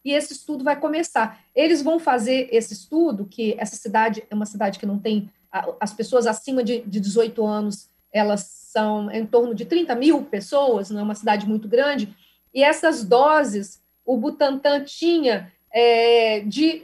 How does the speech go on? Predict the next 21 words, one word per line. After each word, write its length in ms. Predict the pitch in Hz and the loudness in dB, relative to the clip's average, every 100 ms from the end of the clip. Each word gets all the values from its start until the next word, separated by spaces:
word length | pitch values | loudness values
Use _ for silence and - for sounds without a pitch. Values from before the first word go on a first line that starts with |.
| 226 | -10
de, 500 | 220 269 302 302 247 | -6 -2 -2 -2 0
daquela 360 | 262 294 311 | 0 2 2
sobra 880 | 320 - - 277 285 - 294 311 359 - _ _ - | 0 -2 4 6 6 4 2 2 0 -2 _ _ -14
do, 240 | 285 - 226 | -12 -12 0
da, 140 | 269 | 2
ainda 440 | 294 359 453 427 | 4 2 2 2
das 200 | 381 339 | 2 0
doses 680 | 240 277 285 302 277 330 262 | 4 6 6 4 0 -4 -6
dos 220 | 226 311 | -2 0
estudos 540 | 320 - - 302 302 285 | 0 -6 -6 -2 0 -2
de 80 | 311 | -2
fase 340 | 294 302 330 | 0 0 0
três. 580 | - 233 220 220 - _ _ _ | 2 4 4 0 -8 _ _ _
Então, 280 | 254 285 285 | -8 -2 0
eles 180 | 294 233 | -2 -2
vão 180 | 277 302 | -2 -2
utilizar 800 | 302 311 311 233 254 262 - _ | -2 -2 0 2 0 0 -8 _
pra 140 | - 269 | -2 0
fazer 360 | 269 269 208 | 2 0 4
esse 340 | 233 247 254 294 | 4 4 0 -6
estudo 760 | - _ 311 311 330 311 440 | -18 _ 4 6 8 6 4